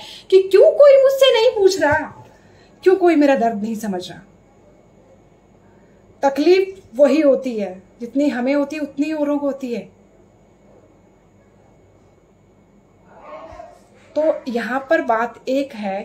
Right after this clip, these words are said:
कि हम जिंदगी को किस तरीके से लेते हैं। जितने भी दोस्त यहाँ पर हैं, क्या समझते हैं, "ओ, जिसके पास पैसे ज़्यादा हैं, उसकी life बहुत अच्छी है।" मैंने अरबपति लोगों के घर में शमशान से भी ज़्यादा सन्नाटा देखा है,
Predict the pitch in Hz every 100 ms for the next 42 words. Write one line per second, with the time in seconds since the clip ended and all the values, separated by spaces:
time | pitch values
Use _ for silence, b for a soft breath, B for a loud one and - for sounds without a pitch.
0 | - 311 285 285 302 285 285 302 320 302
1 | 320 - 247 233 233 240 190 175 185 185
2 | 202 226 269 262 220 226 226 214 202 202
3 | 233 214 202 240 b b b _ 277 285
4 | 285 269 269 262 262 247 254 220 208 220
5 | - 240 240 - 226 214 254 233 202 202
6 | 214 220 220 - 262 226 208 190 180 220
7 | - - 269 247 - _ _ B B B
8 | - 220 214 226 226 - 233 247 - 240
9 | 254 226 208 214 208 226 190 214 226 214
10 | 240 - _ _ _ _ _ _ _ _
11 | _ _ _ 220 208 - 240 233 - 226
12 | 233 220 233 220 208 196 208 214 202 190
13 | 202 190 160 170 170